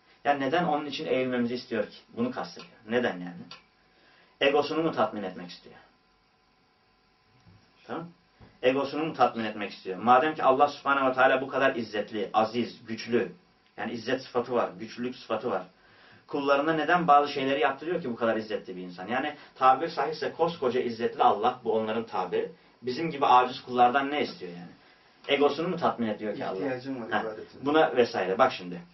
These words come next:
Speaker 1: İşte ahi, bu aslında neden kaynaklanıyor biliyor musun? Bu Allah Subhanahu ve Teala'nın isim sıfatlarını hakkıyla fıkh edememekten,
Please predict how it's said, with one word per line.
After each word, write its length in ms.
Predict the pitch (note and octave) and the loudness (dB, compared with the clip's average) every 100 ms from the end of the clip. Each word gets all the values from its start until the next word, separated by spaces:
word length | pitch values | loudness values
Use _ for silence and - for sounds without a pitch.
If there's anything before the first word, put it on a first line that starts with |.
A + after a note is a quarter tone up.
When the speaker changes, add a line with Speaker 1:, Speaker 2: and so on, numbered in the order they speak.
| _ _ _ - - - | _ _ _ -20 -20 -12
Speaker 1:
İşte 220 | - E3+ | -4 2
ahi, 320 | E3 D3+ B2 | 2 0 -2
bu 160 | D3+ F3 | 0 2
aslında 340 | C3 - D3+ | 2 2 -2
neden 260 | D3 C#3+ D3+ | -2 0 0
kaynaklanıyor 520 | A#2+ G2+ G2 F#2+ F#2+ | 0 -6 -6 -10 -10
biliyor 140 | F#2 - | -8 -10
musun? 200 | - - _ _ _ _ _ _ _ _ - | -12 -18 _ _ _ _ _ _ _ _ -12
Bu 180 | A#2 C3+ | -6 2
Allah 260 | B2+ C#3 - | 2 2 -2
Subhanahu 460 | - C#3 C3+ C3 | -4 -4 -2 2
ve 60 | B2+ | 0
Teala'nın 340 | A#2+ B2 C3+ | 2 0 0
isim 220 | - - C3 | -6 -10 -12
sıfatlarını 480 | - A#2 A2+ A#2 | -6 -6 -2 -4
hakkıyla 460 | - G#2+ - B2+ A#2 | -2 -4 -4 -4 -4
fıkh 220 | A2+ - | -6 -10
edememekten, 640 | A2 A#2 A2+ G#2 G2 G#2 | -6 -4 -4 -4 -8 -10